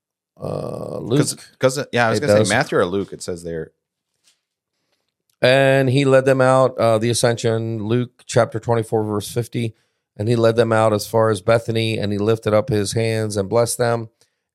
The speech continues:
Speaker 1: And it came about that while he was blessing them, was praying for them, <laughs> he parted from them, and they returned to Jerusalem with great joy.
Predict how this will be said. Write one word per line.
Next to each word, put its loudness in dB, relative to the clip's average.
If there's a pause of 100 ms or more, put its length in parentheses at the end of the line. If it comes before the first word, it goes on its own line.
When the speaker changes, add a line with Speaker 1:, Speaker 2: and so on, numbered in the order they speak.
Speaker 1:
And -4
it -2
came 0
about 0
that -2
while 2
he -2
was -4
blessing -2
them, -6 (560)
was -20
praying 0
for -4
them, -16 (1800)
<laughs> -16
he -6
parted 0
from -4
them, -8
and -4
they 4
returned -4
to -6
Jerusalem -6
with -10
great -4
joy. -8